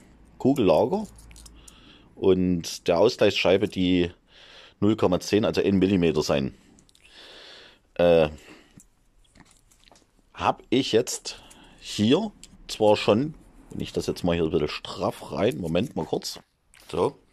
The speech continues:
ich hab das jetzt mal drin, ne? So, jetzt ist ja aber das Problem, die hier unten, die dürfen nur mit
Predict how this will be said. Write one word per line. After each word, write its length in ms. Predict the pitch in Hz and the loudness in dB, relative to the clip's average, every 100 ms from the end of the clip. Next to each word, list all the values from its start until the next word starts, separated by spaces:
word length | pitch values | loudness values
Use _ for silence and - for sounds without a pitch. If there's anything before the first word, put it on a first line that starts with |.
| _ _ _ _ - - - _ _ | _ _ _ _ -20 -20 -20 _ _
ich 80 | - | -14
hab 140 | - | -10
das 160 | 90 90 | -8 -8
jetzt 280 | - - | -8 -8
mal 120 | 80 76 | -6 -6
drin, 340 | - 110 175 | -2 -2 0
ne? 260 | 85 185 208 _ _ - | -2 -2 -6 _ _ -4
So, 280 | 90 80 - - - - - - - | 0 0 -2 -18 -20 -20 -20 -20 -6
jetzt 240 | - 196 - | -4 -4 -4
ist 240 | 165 - | -8 -6
ja 120 | 156 | -6
aber 240 | 110 156 156 | -2 0 0
das 160 | 156 | -2
Problem, 720 | - 151 143 117 113 127 80 - - - _ _ _ _ _ _ - - - - - - - - - _ - - - - - | -4 -6 -4 2 4 4 0 -8 -20 -20 _ _ _ _ _ _ -20 -20 -20 -20 -20 -20 -20 -20 -20 _ -20 -20 -20 -20 -10
die 340 | 151 214 226 - | -4 -4 -4 -6
hier 280 | 131 151 156 | -4 -2 2
unten, 380 | 147 180 - 123 | 2 0 -2 -4
die 220 | 135 160 | -6 -2
dürfen 440 | 143 151 139 131 | -2 -2 -2 -4
nur 420 | 123 139 196 214 - | -2 0 -2 -4 -12
mit 420 | 127 135 - - | -8 -6 -8 -16